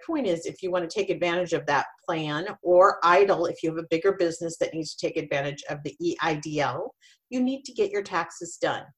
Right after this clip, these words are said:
Yes, I still am telling myself this every day, but I have actually started, and that's how Katie started her Easter, is that she had to start going through old mail and hunt for tax documents. So it wasn't an Easter egg,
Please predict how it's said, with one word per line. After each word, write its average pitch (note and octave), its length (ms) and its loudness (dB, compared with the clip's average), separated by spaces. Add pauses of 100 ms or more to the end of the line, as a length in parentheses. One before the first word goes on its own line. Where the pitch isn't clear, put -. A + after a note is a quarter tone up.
(440)
Yes, D#3 260 -2
I D3 120 -2
still D3+ 340 -2
am F3 100 -6
telling D3+ 260 -4
myself C#3+ 440 -4
this C3+ 160 -4
every C3+ 200 -2
day, C#3 160 4
but - 120 8
I - 20 6
have C4+ 140 6
actually B3+ 460 2
started, E3+ 420 2 (640)
and E3 100 -4
that's D3+ 180 -2
how F3 100 0
Katie F#3 260 0
started E3 440 -2
her D#3 140 0
Easter, D3 560 -4
is E3 140 -8
that - 120 -2
she - 160 -6
had D3+ 160 -4
to - 60 -14
start - 260 -2
going C3 240 -4
through - 220 -4
old D#3+ 260 -4
mail D#3 260 -2
and - 120 -6
hunt F#3+ 300 -6 (100)
for D3 320 -2 (100)
tax - 320 -4
documents. E3+ 600 -2
So F#3 200 8 (360)
it A#3 100 0
wasn't B3 240 -2
an A3+ 100 -10
Easter A#3+ 320 -4
egg, F3+ 180 4